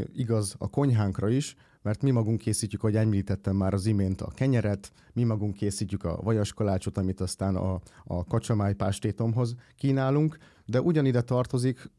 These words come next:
például, hogy a Balatonfelvidék borászata, borászatai, közelebbről Balatonszőlős, Balatonfüred borászatai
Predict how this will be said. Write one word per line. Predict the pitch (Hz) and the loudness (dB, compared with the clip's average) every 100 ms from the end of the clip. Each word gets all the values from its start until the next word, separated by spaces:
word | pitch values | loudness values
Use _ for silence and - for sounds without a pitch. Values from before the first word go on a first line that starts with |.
| - | -4
például, | 117 113 117 120 113 | 0 2 4 4 2
hogy | 120 117 - | 0 -2 -6
a | 107 | -4
Balatonfelvidék | 110 139 123 120 113 110 104 107 104 95 | 0 0 2 0 0 0 2 2 0 2
borászata, | 104 113 90 85 - 90 87 85 - _ _ | 2 2 0 -2 -4 -4 -4 -6 -12 _ _
borászatai, | 110 110 101 110 - 101 123 156 - - _ _ _ | 0 2 2 -2 0 2 2 0 -6 -20 _ _ _
közelebbről | 127 120 110 110 87 98 92 | 0 2 4 2 2 0 0
Balatonszőlős, | 87 135 117 110 101 - 98 90 | 0 0 2 0 0 0 0 0
Balatonfüred | 101 127 110 101 95 104 95 | 0 0 0 -2 -2 -2 0
borászatai | 101 117 113 113 120 131 139 | 0 2 0 0 -2 0 0